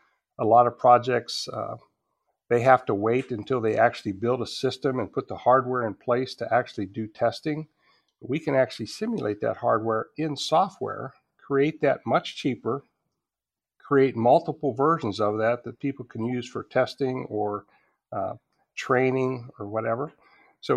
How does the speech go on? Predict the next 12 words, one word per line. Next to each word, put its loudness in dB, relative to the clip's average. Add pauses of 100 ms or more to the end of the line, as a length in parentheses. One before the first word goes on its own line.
(140)
we're, -2 (420)
we're, 0 (400)
we're 0
innovating 2
constantly. 0 (500)
We -4
had 4
a 2
team 2
that -2
had 4
to, -2